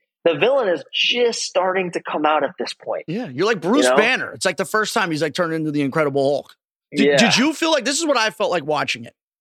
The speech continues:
Speaker 2: You ever seen the Spider-Man meme where both Spider-Mans are, like, pointing at each other and they're both in the suit? It's like, which one's Spider-Man?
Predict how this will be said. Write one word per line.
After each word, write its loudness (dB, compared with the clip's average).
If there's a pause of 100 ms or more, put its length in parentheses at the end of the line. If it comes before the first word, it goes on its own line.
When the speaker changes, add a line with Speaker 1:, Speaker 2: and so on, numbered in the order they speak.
(140)
Speaker 2:
You -4
ever 0
seen 0
the 2
Spider-Man 0
meme -2
where -2
both 0
Spider-Mans -4
are, -4
like, -4
pointing -4
at -2
each -4
other 2
and -4
they're -4
both -2
in -14
the -6
suit? -4
It's -8
like, -10
which -10
one's -8
Spider-Man? -8